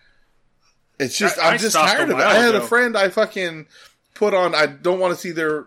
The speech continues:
Speaker 1: their, uh, post for about a month or two. 'Cause I got so tired that every fucking thing is political.
Speaker 2: Yeah.
Speaker 1: Every fucking thing's talking shit about
Speaker 2: Well, that's the way it's gonna be
Speaker 1: Demo-,
Speaker 2: for the next
Speaker 1: or,
Speaker 2: couple
Speaker 1: or
Speaker 2: months.
Speaker 1: Republicans and the president. And, and whether,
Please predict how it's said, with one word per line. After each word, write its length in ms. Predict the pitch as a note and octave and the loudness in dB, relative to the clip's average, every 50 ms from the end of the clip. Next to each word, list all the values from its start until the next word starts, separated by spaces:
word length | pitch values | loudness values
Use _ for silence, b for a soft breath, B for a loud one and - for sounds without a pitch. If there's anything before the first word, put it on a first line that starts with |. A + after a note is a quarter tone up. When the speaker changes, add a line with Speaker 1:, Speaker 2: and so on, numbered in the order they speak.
| _ | _
Speaker 1:
their, 420 | - D3 D3 D3 C#3+ C#3 C#3 C#3 C#3 | -12 -6 -4 -2 -2 -2 -2 -2 -2
uh, 260 | C#3 C3 B2+ B2+ B2 | 0 0 0 -2 -4
post 440 | A#2+ _ _ - E3 D#3+ D#3 D#3 - | -6 _ _ -4 -2 -2 -2 -4 -10
for 120 | - C#3 | -10 -10
about 240 | B2+ B2 C3 B2+ B2 | -4 -2 -2 0 0
a 60 | A#2+ | -2
month 300 | A2+ A#2+ B2+ C3+ B2 - | -4 -6 -6 -6 -8 -10
or 60 | A#2+ | -14
two. 280 | A2 - A2+ G2+ F#2+ - b b b b b b b b b b _ | -14 -12 -14 -14 -14 -16 b b b b b b b b b b _
'Cause 120 | _ D3+ D#3 | _ 0 2
I 20 | |
got 180 | D#3+ D3+ C#3 - | 2 0 -2 -2
so 180 | - G3+ G3 | -4 -4 -4
tired 340 | F#3 - - G#3 G#3+ G#3 F3 | -4 -6 -2 0 0 2 2
that 120 | C#3 G2 - - | 0 -4 -4 -4
every 580 | C3+ E3 F3+ F#3 F#3+ F#3 F3+ F3+ F3+ E3+ E3 _ _ | -2 -2 -2 -2 -2 -2 -2 -2 -4 -8 -14 _ _
fucking 480 | _ _ F#3+ F#3+ F3+ - F#3 E3+ D#3 | _ _ -8 -8 -8 -10 -16 -18 -18
thing 460 | D3 - F#3 F3+ E3 D#3 C#3+ C3+ C3+ b b b b b b b b b b b _ _ _ _ | -14 -12 -10 -10 -10 -10 -12 -14 -16 b b b b b b b b b b b _ _ _ _
is 180 | D#3+ C#3+ B2 | -8 -8 -8
political. 640 | - - - F3+ G3+ G#3+ F3+ D#3 - G#2+ - - _ _ _ _ _ | -10 -6 -4 -2 0 0 -2 -2 -8 -14 -18 -18 _ _ _ _ _
Speaker 2:
Yeah. 80 | - C3+ | -6 -2
Speaker 1:
Every 380 | C#3+ E3 G3+ G#3 - F#3+ F#3+ F3+ | 0 0 0 2 0 -2 -2 0
fucking 320 | F#3 G3+ F#3+ F#3 - F3+ | 0 0 0 0 -4 -10
thing's 300 | - - G3+ F#3+ F3 - | -10 -10 -10 -8 -10 -8
talking 320 | - G3 F#3 F3+ F3+ - D#3+ | -4 -2 -2 -2 -2 -6 -12
shit 220 | - - G3 F3+ | -8 -6 -4 -4
about 400 | F3+ E3 F3 E3+ E3+ E3 - - B B | -2 0 2 2 2 0 -2 -6 B B
Speaker 2:
Well, 100 | - D#3 | -2 -2
that's 180 | F#3 F3+ - - | 0 0 0 -2
the 80 | F3+ | -2
way 140 | F3+ F#3+ G3 | 0 0 0
it's 120 | G3 F#3+ - | 0 -2 -4
gonna 200 | - G3 F#3 E3+ | -4 -4 -4 0
be 100 | D3 F#3+ | 2 2
Speaker 1:
Demo-, 180 | G#3 A3 G#3 | 2 2 2
Speaker 2:
for 60 | F#3+ | -2
the 60 | D#3+ D#3 | -2 2
next 260 | D#3+ D#3+ D#3 D3 C3 | 2 2 4 4 4
Speaker 1:
or, 40 | D#3 | 4
Speaker 2:
couple 200 | D3 D3 C#3+ C#3+ | 2 2 0 -2
Speaker 1:
or 40 | |
Speaker 2:
months. 220 | D3 C#3 C#3+ C#3+ - | -2 -2 -4 0 2
Speaker 1:
Republicans 540 | G3+ A3 G#3+ G3 - - F#3 D#3+ D3 C3 C3+ | 2 2 2 -2 -4 -4 -6 -6 -6 -6 -8
and 240 | C#3 C3+ C3+ B2+ | -10 -10 -10 -12
the 120 | C3 C3 B2+ | -10 -12 -12
president. 540 | A#2+ - G3 A3 G#3 F3 F3+ D3+ C#3+ B2 C#3 | -6 0 0 0 0 0 -4 -6 -6 -6 -6
And, 140 | C#3 C3+ - | -8 -8 -8
and 220 | - D3 D3+ C#3 - E3+ | -8 -8 -8 -8 -8 -2
whether, 340 | F3 G#3 G#3+ G#3+ G3+ F#3 - | 0 0 2 2 0 0 -2